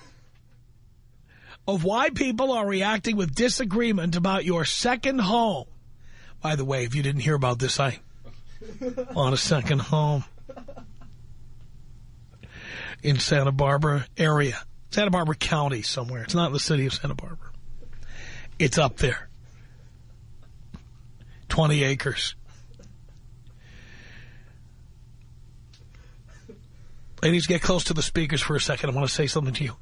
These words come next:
Twenty acres. Anyway. Tony says people are reacting with disagreement about my second home. He says,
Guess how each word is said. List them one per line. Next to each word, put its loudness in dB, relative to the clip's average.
Twenty 4
acres. 2
Anyway. 0
Tony 6
says 2
people 2
are 0
reacting 0
with -2
disagreement 2
about 2
my 0
second 0
home. 2
He -2
says, 0